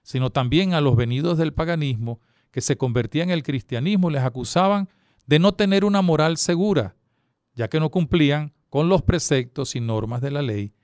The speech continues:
entre ellos lo relativo a la circuncisión. Pero la carta necesitaba contestar también a la objeción práctica judaizante referida a la vida religiosa y ética de las comunidades cristianas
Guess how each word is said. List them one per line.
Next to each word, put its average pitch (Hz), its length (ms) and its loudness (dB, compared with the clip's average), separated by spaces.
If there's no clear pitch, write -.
entre 127 400 -2
ellos 120 360 -4
lo 135 140 -2
relativo 127 720 -2
a 113 60 -6
la 110 100 -2
circuncisión. 98 880 -12
Pero 156 160 6
la 165 200 6
carta 220 360 4
necesitaba 196 920 0
contestar 180 680 2
también 208 580 0
a 147 120 2
la 147 160 4
objeción 147 640 2
práctica 202 640 0
judaizante 143 1000 -2
referida 196 800 2
a 143 140 0
la 143 140 2
vida 156 300 0
religiosa 156 720 -2
y 139 200 0
ética 185 400 -4
de 139 100 -2
las 127 140 -2
comunidades 123 640 -2
cristianas 127 720 -6